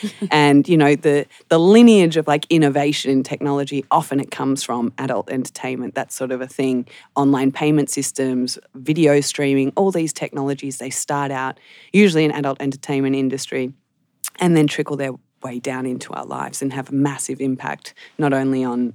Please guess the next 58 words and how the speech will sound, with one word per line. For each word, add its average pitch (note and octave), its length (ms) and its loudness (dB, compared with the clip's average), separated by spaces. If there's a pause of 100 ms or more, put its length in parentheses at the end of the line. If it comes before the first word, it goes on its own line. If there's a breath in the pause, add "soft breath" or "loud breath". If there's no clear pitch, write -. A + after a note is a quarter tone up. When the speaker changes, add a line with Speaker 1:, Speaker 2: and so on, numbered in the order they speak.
(120)
Speaker 2:
like, B2 200 -14
our B2 60 -6
personal B2+ 380 -4
lives, B2+ 280 -8
but B2 160 -10 (200)
the, B2 200 -10
the C3 100 -6
way B2+ 140 -4
we B2+ 100 -2
do B2+ 160 -6
work B2 200 -10
and - 80 -20
the C3 40 -16
way B2 160 -10
we B2 100 -8
live. E3+ 280 -2 (500 loud breath)
So - 140 0
I E3+ 40 6
was D#3+ 80 2
like, E3+ 220 2
"Okay, D3+ 300 -6 (100)
let F3 160 4
me, E3+ 320 6
let E3 100 2
me D#3+ 120 6
find C#3 240 0
some D3 100 2
more D3+ 140 4
people." C#3 600 0
And C3+ 160 -4
then C3+ 220 -2
I C3+ 80 -12
was C3+ 100 -14
like, F#3 160 -8
"Well, E3 100 2
these F3+ 180 6
people C3 220 -2
have B2 180 -4
no B2+ 260 2
idea A2 220 -6
about A2+ 260 -10
sex - 300 -6
in B2+ 40 -4
the B2 60 -4
bedroom. C3 480 -2
Like, B2 220 -8
they're C3 120 -2
creating A#2+ 360 -4
these A2 240 -6 (1000 soft breath)
interesting C#3 580 4
things, C#3+ 440 2
but C#3+ 360 0
who E3+ 220 6
knows D3+ 220 6
the C3+ 60 0
most? C#3 400 2
Sex - 300 -6
therapists, D3+ 800 -2